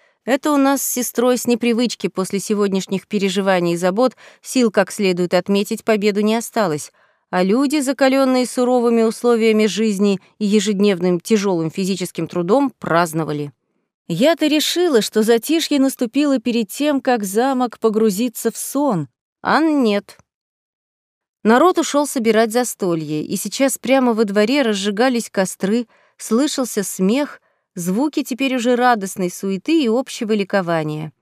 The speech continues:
У них, знаете ли, не у нас миллиона красных дней в календаре по поводу и без не имелось, так что какая-то там усталость вообще не причина, чтобы игнорировать такое значительное событие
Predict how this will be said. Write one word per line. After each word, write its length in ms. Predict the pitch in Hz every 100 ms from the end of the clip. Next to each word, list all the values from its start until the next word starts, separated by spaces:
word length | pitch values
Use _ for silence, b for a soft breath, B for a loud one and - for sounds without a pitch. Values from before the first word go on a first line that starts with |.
| _ _ _ _
У 80 | 185
них, 180 | 240 254
знаете 420 | 233 330 302 285
ли, 300 | 269 277 233
не 180 | 233 254
у 80 | 247
нас 380 | 269 302 185 - 196
миллиона 460 | 208 226 202 190
красных 460 | - 220 214 226 196
дней 160 | 226
в 60 | 220
календаре 460 | 233 220 214 220 233
по 140 | 208
поводу 420 | 208 226 233 220
и 80 | 220
без 320 | 190 202 -
не 180 | 226 285
имелось, 460 | 277 165 147 - - B B B
так 180 | - 247
что 400 | - 269 269 208
какая-то 720 | - 233 - 294 285 233 185
там 300 | 185 254 214
усталость 680 | 180 - - 311 349 311 -
вообще 560 | 254 - - - 294 349
не 140 | 302
причина, 480 | 262 247 - 262 254
чтобы 400 | - 247 214 220
игнорировать 640 | 196 208 202 262 226 185
такое 300 | - 185 220
значительное 680 | 185 185 180 247 226 202 180
событие 640 | 170 175 165 269 233 240